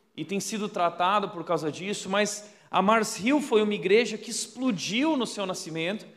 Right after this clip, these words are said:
Em questão de nove anos já era uma das maiores igrejas dos Estados Unidos, mas do mesmo jeito como começou, essa igreja acabou. Uma história muito parecida com a nossa.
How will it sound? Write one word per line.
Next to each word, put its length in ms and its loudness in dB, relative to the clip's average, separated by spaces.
Em 680 0
questão 460 0
de 140 -4
nove 420 4
anos 200 -2
já 120 2
era 100 6
uma 140 -4
das 160 -2
maiores 320 0
igrejas 380 4
dos 120 -12
Estados 280 -6
Unidos, 340 -4
mas 200 -2
do 80 -10
mesmo 280 -2
jeito 260 -4
como 220 -6
começou, 1000 -4
essa 260 -6
igreja 600 0
acabou. 460 -6
Uma 80 -8
história 360 0
muito 240 -8
parecida 480 -10
com 100 -10
a 40 -8
nossa. 380 -6